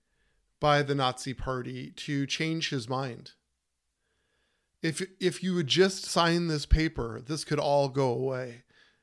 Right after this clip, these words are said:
They explained to him that if he has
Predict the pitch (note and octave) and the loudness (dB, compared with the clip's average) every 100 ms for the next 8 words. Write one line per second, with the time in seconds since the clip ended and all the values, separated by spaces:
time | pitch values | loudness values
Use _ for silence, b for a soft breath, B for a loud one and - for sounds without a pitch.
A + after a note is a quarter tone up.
0 | b b _ _ _ _ _ _ _ _ | b b _ _ _ _ _ _ _ _
1 | _ _ _ _ - F3 F3 - F#3+ G3 | _ _ _ _ -2 2 2 0 2 4
2 | F#3+ E3+ D#3+ D#3+ C#3+ C3+ C3 - F3 D3 | 4 2 2 2 4 2 2 -2 -2 2
3 | D#3+ D#3 D3 C#3 | 6 6 4 -2